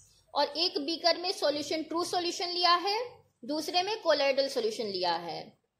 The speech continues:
और जब light torch हम लोग lit करेंगे, जलाएंगे तो क्या होगा,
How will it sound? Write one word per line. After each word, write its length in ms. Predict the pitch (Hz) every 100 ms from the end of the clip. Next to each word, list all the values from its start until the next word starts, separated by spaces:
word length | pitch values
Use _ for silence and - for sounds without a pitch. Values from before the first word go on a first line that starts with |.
| _ _ _ -
और 140 | 269
जब 200 | 269 320 320
light 280 | 302 359 - - - -
torch 320 | 294 302 311
हम 120 | 330 320
लोग 160 | 330
lit 240 | 320 359 -
करेंगे, 380 | 277 277 320
जलाएंगे 500 | 302 285 277 302 330
तो 120 | 320 330
क्या 180 | 320
होगा, 440 | 294 277 277 320